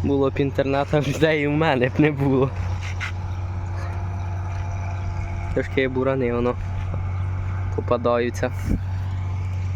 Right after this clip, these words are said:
І сюди вже йдуть буранчики, якраз добре змолотиться. Солома тут де все,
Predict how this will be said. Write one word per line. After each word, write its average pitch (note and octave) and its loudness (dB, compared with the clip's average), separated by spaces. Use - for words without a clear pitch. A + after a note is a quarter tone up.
І B2+ 0
сюди C3 0
вже B2 0
йдуть A#2 -2
буранчики, C#3+ 0
якраз B2 2
добре B2+ 4
змолотиться. A#2+ 0
Солома B2+ 2
тут B2+ 0
де C3 4
все, B2+ 0